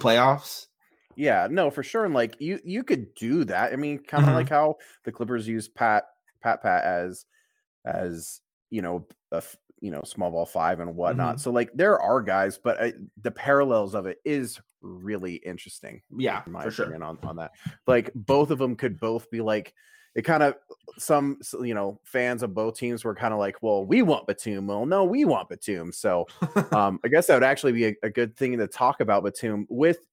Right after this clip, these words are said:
Speaker 2: with the Clippers not really having that point guard that is kind of, you know, like a, uh, offensive fulcrum of,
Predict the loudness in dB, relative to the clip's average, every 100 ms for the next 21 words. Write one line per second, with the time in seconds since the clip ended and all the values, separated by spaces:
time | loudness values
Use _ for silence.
0 | _ 0 0 2 0 0 2 0 0 2
1 | 2 0 _ _ _ _ _ _ _ _
2 | _ 0 2 4 2 2 2 2 2 0
3 | -2 -4 -6 _ -16 -2 2 2 0 -6
4 | _ _ _ _ _ -20 -20 -20 -20 _
5 | _ _ _ -20 _ _ _ -20 _ -12
6 | -4 -4 -2 0 4 2 2 -2 -4 -4
7 | -4 -4 -6 -10 -8 -6 -4 -4 -4 -4
8 | -4 -6 -18 -20 _ -6 -4 -2 -4 -8
9 | _ _ _ _ _ _ _ _ _ _
10 | _ -4 -4 -6 -8 -6 -4 -2 -2 -2
11 | -2 -4 -6